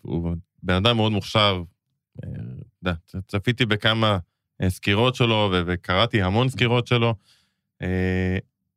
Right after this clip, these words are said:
צריך להבין, בשוק ההון, אומרים שאין כדור בדולח, אה, אז תמיד יש שני דברים שצריך לזכור. א',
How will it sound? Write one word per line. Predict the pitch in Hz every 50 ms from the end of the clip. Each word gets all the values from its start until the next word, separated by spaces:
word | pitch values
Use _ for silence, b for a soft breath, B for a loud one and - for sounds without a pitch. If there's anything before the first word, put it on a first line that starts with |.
| _ _ _ _ _ _ _ _ _ _
צריך | - - 110 107 123 143 139 117 -
להבין, | 117 104 101 92 104 107 101 92 85 - _ _ -
בשוק | 87 87 92 - - 117 113 104 -
ההון, | 95 92 98 104 117 123 135 135 131 117 - _ _ _ _ _ _ _ _ _ _ _ _ _ _ _ _ _ _ _ _ _ _ _ _ -
אומרים | 117 123 135 123
שאין | - - 110 117 113
כדור | 123 117 117 113
בדולח, | 107 107 113 123 135 151 156 143 - - - - _ _ _ _ _ _ _ _ _ _ _ _ 92 90
אה, | 92 92 90 90 90 92 92 92 95 - - 92
אז | -
תמיד | - 110 120 135 131
יש | 135 -
שני | - - 123 131
דברים | 127 127 127 107 98 87
שצריך | 78 - 87 87
לזכור. | 82 - - 87 -
א', | - 147 156 165